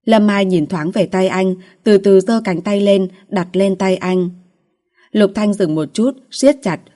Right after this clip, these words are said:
dùng sức kéo. Trong lòng bàn tay có mồ hôi, cũng không biết là của anh hay là của cô nữa. Lục Thanh buông lỏng tay,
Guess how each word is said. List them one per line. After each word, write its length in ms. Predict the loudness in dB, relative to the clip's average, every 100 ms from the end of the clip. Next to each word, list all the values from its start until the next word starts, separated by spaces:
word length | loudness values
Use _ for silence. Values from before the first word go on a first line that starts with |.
| -2
dùng 260 | 2 2
sức 260 | 2 -2 -2
kéo. 320 | -4 -4 -8 -12 _ _ _ _ _ -4
Trong 160 | 0
lòng 180 | 0 -2
bàn 180 | -4 -4
tay 200 | -2 -2
có 120 | -2 -4
mồ 160 | -4
hôi, 400 | -2 2 2 2 -4 _
cũng 160 | -4 -2
không 220 | -2 0
biết 200 | 0 0
là 140 | -2 -4
của 160 | -6
anh 360 | -6 -2 -2 -4
hay 180 | -4 -2
là 140 | -2
của 240 | -2 -4 -4
cô 180 | 2 2
nữa. 320 | 2 -2 -4 -8 _ _ _ _ _ _ _ _
Lục 200 | 0 2
Thanh 280 | 2 -2 0
buông 160 | 0 0
lỏng 200 | -2 -4
tay, 360 | 0 2 2